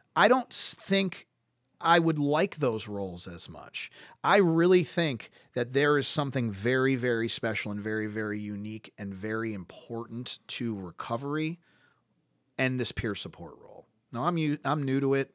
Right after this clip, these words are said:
I'm not saying I got it all figured out or I know something that a lot of people that have done it already haven't figured out already.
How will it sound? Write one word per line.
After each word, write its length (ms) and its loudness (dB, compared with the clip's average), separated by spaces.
I'm 80 -12
not 180 -8
saying 200 -4
I 100 -2
got 160 0
it 60 -2
all 100 -2
figured 320 -4
out 320 4
or 100 0
I 120 2
know 500 0
something 380 -4
that 140 -2
a 40 -4
lot 380 2
of 40 -10
people 200 -4
that 80 -2
have 120 -6
done 180 -2
it 80 -2
already 500 -2
haven't 240 2
figured 340 2
out 160 4
already. 380 2